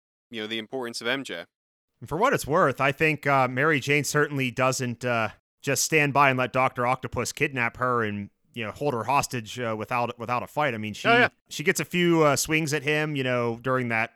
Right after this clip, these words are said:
Speaker 2: final confrontation there, which I think is really cool. Just
Speaker 1: Honestly, for as much as M J gets saved by Peter in these movies, which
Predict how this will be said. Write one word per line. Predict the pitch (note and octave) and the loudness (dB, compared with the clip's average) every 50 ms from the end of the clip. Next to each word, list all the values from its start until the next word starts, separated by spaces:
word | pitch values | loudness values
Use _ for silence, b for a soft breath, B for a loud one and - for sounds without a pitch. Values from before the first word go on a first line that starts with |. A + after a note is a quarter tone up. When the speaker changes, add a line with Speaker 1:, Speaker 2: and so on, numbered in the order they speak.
| _ _ | _ _
Speaker 2:
final | - - C#3 C3+ C3+ C3+ B2+ A#2+ A#2 A2+ G2+ _ _ _ _ _ _ | -10 -2 0 0 0 0 0 -2 -2 -4 -6 _ _ _ _ _ _
confrontation | - D#3 D#3 C#3 - C3 A#2 - C#3 C#3+ C#3 - - A#2 | -2 0 0 0 0 -4 -6 -2 0 0 0 0 -2 -8
there, | A2 G#2 G#2 | -6 -6 -4
which | G#2 G#2+ - | -6 -4 -4
I | A#2+ A#2 | -4 -4
think | A2 B2+ B2 A2 A2+ | -4 -4 -6 -6 -6
is | G#2 G2 A2+ | -8 -6 -4
really | B2 A#2 A2 G#2+ | -4 -2 -2 -4
cool. | - - B2 A#2 A2 A2 G#2 | -4 -6 -4 -2 -2 -4 -2
Just | - G3+ A#3+ | 0 2 4
Speaker 1:
Honestly, | C#4 D4+ C4+ - - G3 F#3+ F#3+ | 4 4 2 -2 -4 -4 -6 -8
for | - - G3 F#3+ | -6 -4 -6 -6
as | - - | -4 -4
much | C4+ D4 - - | -6 -6 -6 -8
as | F3 E3+ | -8 -4
M | - F3+ F3+ E3 | -4 -4 -4 -2
J | E3 E3+ E3 D3+ | -2 -2 0 0
gets | D3 C#3 - | -2 -2 -2
saved | - - B2+ G#2+ G#2 G2+ G2+ G2+ _ _ _ _ _ _ _ _ - | -2 0 0 2 0 0 -2 -6 _ _ _ _ _ _ _ _ -4
by | A#2+ A#2 A2+ _ _ _ _ _ _ _ | -4 -4 -4 _ _ _ _ _ _ _
Peter | - D3 C3 A#2+ A2 G#2 | -10 -8 -4 -2 -2 -2
in | G2+ | -2
these | G#2 G2+ F#2+ - | -4 -8 -10 -8
movies, | G#2+ G2+ G2+ G2 G2 G2+ G2+ G2+ - - - _ _ _ _ _ _ _ _ | -8 -8 -8 -6 -6 -6 -6 -6 -8 -12 -12 _ _ _ _ _ _ _ _
which | - B2 B2 - - | -8 -8 -8 -8 -8